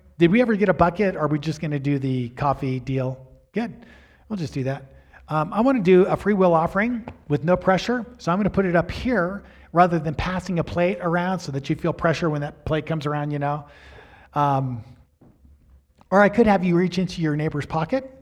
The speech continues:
who's sitting next to you so that you can give freely like you've always wanted to give. All right. So I'm gonna leave this up here. The church we rent to,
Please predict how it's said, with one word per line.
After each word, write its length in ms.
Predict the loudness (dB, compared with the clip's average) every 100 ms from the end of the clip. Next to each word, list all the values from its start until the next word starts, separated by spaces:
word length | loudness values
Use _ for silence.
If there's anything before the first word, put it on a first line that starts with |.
| _ _ _
who's 180 | -6 -2
sitting 340 | 0 0 2
next 240 | 2 2 0
to 60 |
you 220 | 0 0 -4 -14 -18 0
so 140 | 2 4
that 140 | 4
you 80 | 4
can 160 | 4 6
give 200 | 6 6
freely 500 | 4 4 6 4 4
like 220 | 4 4
you've 120 | 8
always 240 | 8 8
wanted 280 | 4 2 0
to 60 | -2
give. 240 | -4 -4 0
All 80 |
right. 160 | 0 0 -12 -20 -20 -20 -20 -20 -20 -4
So 180 | 8 8
I'm 140 | 10
gonna 120 | 6
leave 140 | 4 4
this 140 | 4
up 140 | 6 6
here. 320 | 4 2 -8 -20 -20 -20 _ _ _ _
The 100 | 4
church 320 | 6 6 6 4
we 120 | 6
rent 260 | 6 4
to, 240 | 0 -6